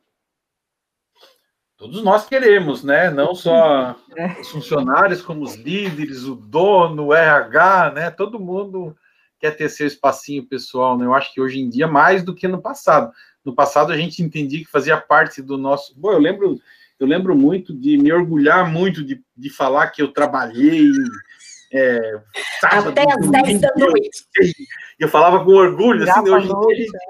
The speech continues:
Speaker 1: hoje em dia a gente se esconde, não, pra não falar pros amigos que fez isso, porque senão é demérito, né? Pô, cara, não faz teu trabalho,
Speaker 2: Sim.
Speaker 1: a empresa tá te matando, o que que é isso, né? É, então, acho que teve uma mudança de hábito, né? Mas a pergunta da Ana, deixa eu voltar pra ela, né?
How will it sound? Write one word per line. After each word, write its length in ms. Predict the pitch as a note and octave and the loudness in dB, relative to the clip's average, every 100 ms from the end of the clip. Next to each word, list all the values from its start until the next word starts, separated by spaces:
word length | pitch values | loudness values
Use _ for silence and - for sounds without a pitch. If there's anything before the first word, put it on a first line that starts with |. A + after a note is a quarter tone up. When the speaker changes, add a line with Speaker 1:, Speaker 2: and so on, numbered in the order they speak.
| - _ _ _ | -20 _ _ _
Speaker 1:
hoje 260 | - F#3+ F#3 | 2 2 0
em 60 | |
dia 160 | E3 G#3 | -2 2
a 20 | |
gente 180 | G3+ G#3+ | 4 2
se 120 | - G3 | -4 -6
esconde, 520 | - A3 B3+ A#3+ F#3+ | 2 4 4 2 0
não, 220 | F#3 F#3+ | 0 0
pra 140 | F3 | 0
não 120 | F#3+ G#3+ | 0 0
falar 340 | A3 F#3+ G#3+ | 0 2 0
pros 200 | G#3+ F#3 | 0 0
amigos 480 | F3 E3+ G3+ G3+ - | 0 0 -6 -6 -16
que 140 | F3+ | -10
fez 340 | E3 F3+ D#3 C#3+ | -2 -2 -2 -10
isso, 320 | F3 F#3+ G3+ | -12 -12 -14
porque 320 | G#3 F#3+ G3 | -16 -6 -6
senão 480 | F3+ E3 F3 A#3 C4 - | -6 -4 -2 -2 -6 -4
é 260 | F3+ F3 | 0 0
demérito, 800 | E3+ G3+ C#4 G#3+ A3 F3 - D3 | 2 0 2 2 2 0 -4 -12
né? 600 | C#3 D3 F#3+ F3+ C#3+ B2+ A#2 C3 B2+ - | -8 -4 -2 -2 -2 -4 -8 -12 -14 -8
Pô, 160 | G3 | -10
cara, 240 | - G#3 E3 | -6 -6 -4
não 160 | - | -6
faz 180 | - E3+ | -6 -6
teu 140 | - | -6
trabalho, 440 | - C3+ B2+ E3 G3+ | -6 -6 -2 0 0
Speaker 2:
Sim. 40 | |
Speaker 1:
a 40 | D3 | -2
empresa 260 | B2+ D3+ | -4 -6
tá 100 | D#3 | -4
te 320 | - - C3 B2 | -6 -8 -14 -12
matando, 600 | A#2+ A#2+ - D#3+ G3+ C3+ | -10 -8 0 2 2 0
o 40 | |
que 140 | C#3+ | -14
que 60 | D3+ | -16
é 100 | D#3 | -14
isso, 180 | D3 C3+ | -14 -14
né? 120 | C3+ _ _ _ - _ _ | _ _ _ _ -20 _ _
É, 300 | - C3 C3 B2 | -6 0 2 2
então, 520 | A#2 - D3+ D#3 - _ | 0 4 4 4 -4 _
acho 320 | C3+ C#3+ - | -2 -2 -2
que 80 | - | -10
teve 220 | B2 D3 | -6 -4
uma 140 | D#3 D#3+ | -2 -2
mudança 380 | F3+ E3+ E3 - | 0 2 0 2
de 80 | E3+ | 2
hábito, 340 | C#3 A#2 - | 2 0 -4
né? 140 | B2+ D#3 | -4 0
Mas 180 | D#3+ | 2
a 80 | F#3 | 2
pergunta 400 | F#3 F3+ F#3 F3+ | 0 0 -2 -4
da 140 | C#3 C#3 | 0 2
Ana, 320 | C#3+ B2+ A#2+ | 2 0 -2
deixa 140 | A#2 | -6
eu 40 | B2 | -6
voltar 240 | A#2+ B2 | -4 -4
pra 180 | - A2 | -4 -6
ela, 280 | A2 G2 A#2 | -6 -8 -8
né? 180 | E3 | -8